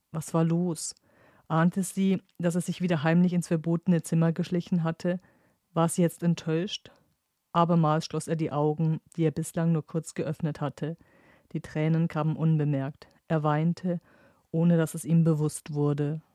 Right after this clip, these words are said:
Heute würde er nicht in die Schule gehen. Nein, würde er nicht. Sollte sie doch sagen, was sie wollte. Er fühlte sich nicht wohl,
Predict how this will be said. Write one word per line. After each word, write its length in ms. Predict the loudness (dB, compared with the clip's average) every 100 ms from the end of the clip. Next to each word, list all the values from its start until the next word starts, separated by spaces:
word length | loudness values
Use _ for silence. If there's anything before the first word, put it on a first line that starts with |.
| _ _ _ -20 _ _ _ _ _ _ 6
Heute 560 | 8 8 6 6 6 4
würde 340 | 4 6 8
er 100 | 8
nicht 220 | 6 6
in 100 | 0
die 80 | 0
Schule 340 | -2 -2 0
gehen. 440 | 0 -2 0 -2 -4 _ 2
Nein, 460 | 6 8 8 4 -2 -4
würde 340 | 2 4 6
er 140 | 6 6
nicht. 420 | 6 2 -8 -20 _ _ _ _
Sollte 400 | 0 8 8 8
sie 140 | 2 2
doch 180 | 2 0
sagen, 500 | 4 6 6 4 2
was 140 | 2
sie 160 | 0 2
wollte. 480 | 2 0 -4 -8 -8 _ _ -20 _ _
Er 160 | 2 2
fühlte 400 | 8 8 8 4
sich 220 | -2 0
nicht 280 | 0 -2 0
wohl, 340 | 2 2 0